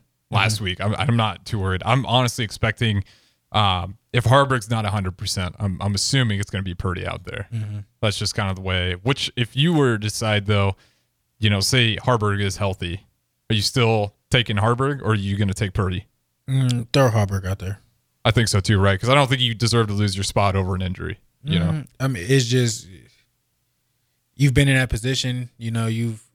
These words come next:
Speaker 1: He's five and three at the starting
Speaker 2: You,
Speaker 1: job.
Speaker 2: you
Speaker 1: Can't deny that.
Speaker 2: it, it's not even, re-, regardless of how everything is turned out and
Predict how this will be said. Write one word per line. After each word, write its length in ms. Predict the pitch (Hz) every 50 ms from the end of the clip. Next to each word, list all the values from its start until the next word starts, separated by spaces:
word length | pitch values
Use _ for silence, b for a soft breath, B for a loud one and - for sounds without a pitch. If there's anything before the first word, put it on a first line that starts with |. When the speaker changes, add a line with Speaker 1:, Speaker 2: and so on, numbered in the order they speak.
| _ _ -
Speaker 1:
He's 140 | - 123 -
five 180 | - 143 170 165
and 100 | 143 123
three 320 | - 143 180 165 123 - - _ _ -
at 100 | 110 -
the 60 | -
starting 280 | - - 131 131 120 110
Speaker 2:
You, 240 | 117 123 160 165 151
Speaker 1:
job. 20 | 113 85
Speaker 2:
you 180 | 139 143 147
Speaker 1:
Can't 220 | 139 127 120 123 113
deny 240 | 123 120 123 113 98
that. 180 | 107 104 95
Speaker 2:
it, 160 | 143 135 -
it's 140 | 135 139 -
not 160 | 170 165 160
even, 200 | 147 135 113 117
re-, 200 | 117 120 120 113 107
regardless 520 | 117 120 113 110 131 139 143 139 135 117 135
of 140 | 123 113
how 160 | 113 120 120 117
everything 440 | 110 117 113 120 107 117 117 113
is 320 | 113 110 107 107 - - _ _ _ _
turned 260 | - 135 123 117 - 117
out 240 | 117 117 117 113 107
and 220 | 107 104 104 107